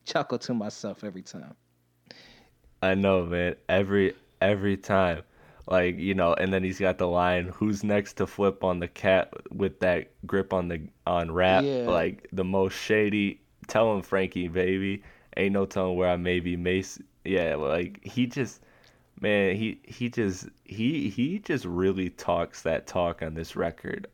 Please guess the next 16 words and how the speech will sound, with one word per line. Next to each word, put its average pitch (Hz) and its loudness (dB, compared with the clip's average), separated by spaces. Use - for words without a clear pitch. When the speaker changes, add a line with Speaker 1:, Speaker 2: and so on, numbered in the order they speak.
Speaker 2:
Um, - -4
and, 82 0
you 90 -4
know, 76 -2
a-, 90 -2
again, 87 0
like, 58 -2
he 101 -4
does 101 0
it 101 0
on 92 0
so 92 -2
many 92 -2
records 87 -4
on 90 -4
here, 98 0